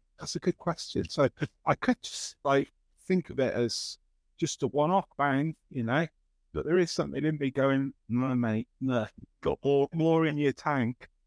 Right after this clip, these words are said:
And so, yeah, I mean, so I guess the, the subject for today is sort of comebacks and, um, you know, stopping something. And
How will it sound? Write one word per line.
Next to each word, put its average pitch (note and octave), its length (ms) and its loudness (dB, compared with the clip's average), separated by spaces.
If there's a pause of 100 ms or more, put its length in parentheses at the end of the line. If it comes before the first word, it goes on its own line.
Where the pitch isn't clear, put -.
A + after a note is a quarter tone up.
(140)
And B2 180 -2
so, D3+ 200 2
yeah, C#3+ 440 4
I C3 60 -4
mean, C3 220 2
so C3 300 2 (180)
I B2+ 80 -2
guess C3 280 -4
the, A#2+ 180 0 (320)
the A2 200 -4
subject - 460 -2 (120)
for G#2 80 -14
today A#2 540 0
is A2 180 0
sort - 240 -12
of - 40 -20
comebacks D3 600 -4
and, A2 360 -2
um, A2 300 -2 (320)
you A2+ 120 -2
know, A#2+ 260 4 (220)
stopping - 420 0
something. D#3 580 0
And C#3 320 2